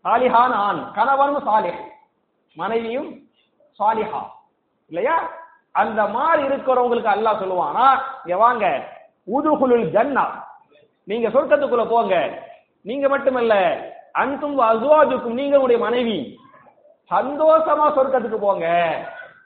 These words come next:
சொர்க்கத்திலையும் போய் சந்தோஷமா கணவன் மனைவியாக இல்லற சுகத்தை நீங்கள் அனுபவித்துக் கொள்ளுங்கள் என்று இதே மனைவி, இதே கணவன்,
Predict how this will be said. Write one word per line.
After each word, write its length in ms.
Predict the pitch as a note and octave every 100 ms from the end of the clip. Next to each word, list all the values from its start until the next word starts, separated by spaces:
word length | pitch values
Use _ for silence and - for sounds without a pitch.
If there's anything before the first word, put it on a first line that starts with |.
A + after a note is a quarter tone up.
| -
சொர்க்கத்திலையும் 760 | A3 B3+ B3 D4+ D4+ D4+ D#4 C4+
போய் 180 | C#4
சந்தோஷமா 720 | C4+ G#3+ B3+ C#4 C#4+ C4 C4 B3+
கணவன் 420 | G3+ B3 C4 C4
மனைவியாக 560 | A#3+ A#3+ A3+ A3+ G#3+ G3+ G3 F#3+ F#3 F#3+ - -
இல்லற 500 | F3+ B3+ D#4+ D4+ D4+
சுகத்தை 420 | C4+ C4 - A#3
நீங்கள் 220 | A3 G#3
அனுபவித்துக் 600 | F3+ A3+ E4 F4+ E4+ D4
கொள்ளுங்கள் 880 | B3 A#3 G3 F#3 F#3+ G3 F#3 D#3 - - -
என்று 680 | D#3 D#3+ E3+ F#3 D3 C#3 G#3 C4 B3+ B3+ - -
இதே 480 | D3+ F3+ G#3+ A#3 G#3
மனைவி, 680 | F#3+ F#3+ F#3 A#2+ F#2+ - _ _ _ _
இதே 480 | D3 F#3 A3 A#3 B3+
கணவன், 600 | A3 A3 G#3+ G3 D#3+ A2+